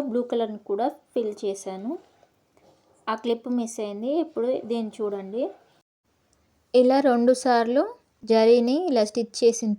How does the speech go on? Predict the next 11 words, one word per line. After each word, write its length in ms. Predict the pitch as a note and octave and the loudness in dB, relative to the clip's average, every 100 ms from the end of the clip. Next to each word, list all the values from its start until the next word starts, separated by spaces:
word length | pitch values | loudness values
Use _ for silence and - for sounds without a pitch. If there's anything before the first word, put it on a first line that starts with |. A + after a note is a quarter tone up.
| G#3 | -2
తర్వాత, 460 | G#3 G#3+ G3+ G3 A#3+ E4+ _ _ _ _ _ _ _ _ - | -2 -2 -2 -4 -6 -6 _ _ _ _ _ _ _ _ -6
ఈ 100 | B3+ - | -6 0
స్టార్టింగ్ 500 | C4 A3+ A3+ B3 A#3+ | 4 6 4 2 2
దగ్గర 240 | A3 A3 A3 A3+ | 2 2 2 0
దాకా 240 | G#3+ B3+ - | 0 -4 -2
కుట్టిన 280 | A3 A#3 A3+ A3 | -2 -2 -2 0
తర్వాత 400 | G3+ G3 F#3 - C#4+ G4 _ _ _ - | -2 -2 -4 -4 -6 -6 _ _ _ -14
ఇక్కడ 300 | A#3 A3+ G#3+ B3+ A#3 | -6 0 2 2 2
జరీని 300 | G#3+ G#3 C4+ D4 | 2 2 2 2
నాట్ 200 | A3 G#3 | 0 -2
వేసుకోవాలి. 560 | F#3 - - E3+ D#3+ - | -6 -6 -10 -10 -10 -14